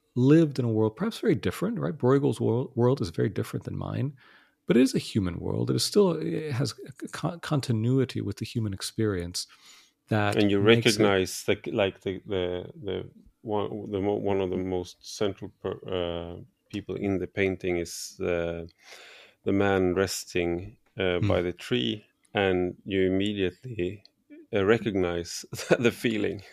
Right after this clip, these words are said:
Speaker 1: Oh, yes, right, exactly
Speaker 2: Five hundred
Speaker 1: so.
Speaker 2: years, uh, later, you recognize, "Oh,
Speaker 1: Precisely.
Speaker 2: I, I can see myself, uh,
Speaker 1: Yes.
Speaker 2: uh, falling asleep after, uh, carrying hay or something." I mean, it's very easy to, uh, uh,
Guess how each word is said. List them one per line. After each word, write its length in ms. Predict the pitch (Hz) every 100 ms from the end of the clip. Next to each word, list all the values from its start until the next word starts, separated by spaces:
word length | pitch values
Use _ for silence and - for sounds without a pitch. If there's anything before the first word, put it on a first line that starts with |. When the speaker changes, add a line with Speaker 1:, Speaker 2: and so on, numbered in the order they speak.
| 151 -
Speaker 1:
Oh, 180 | 156 156
yes, 300 | 175 127 -
right, 200 | 165 160
exactly 320 | 131 156 139
Speaker 2:
Five 80 | 127
hundred 300 | 127 117 107
Speaker 1:
so. 40 |
Speaker 2:
years, 560 | 110 104 101 - - -
uh, 460 | 101 92 92 90 92
later, 540 | 104 101 - 90 87 -
you 140 | 95
recognize, 460 | 101 95 98 92 98
"Oh, 220 | 120 101
Speaker 1:
Precisely. 160 | - - _ _ -
Speaker 2:
I, 340 | 123 - 104
I 40 | 143
can 160 | 151
see 260 | 135 151 139
myself, 760 | 120 107 - 95 92 - -
uh, 40 | 104
Speaker 1:
Yes. 320 | 95 95 98 - - _ _
Speaker 2:
uh, 140 | 117 104
falling 360 | - 123 110
asleep 420 | 101 - 110 113 -
after, 360 | 107 101 - 104 98 95 95
uh, 240 | 92 95 98 - -
carrying 640 | 131 113 107 107 104 104
hay 380 | 110 110 107 120
or 140 | 117
something." 520 | - 117 110 120 127
I 80 | 117
mean, 200 | 117 113
it's 220 | 113 -
very 260 | 123 123 110
easy 260 | 104 -
to, 360 | 101 104 92 92
uh, 260 | 107 - 110
uh, 500 | 95 92 90 92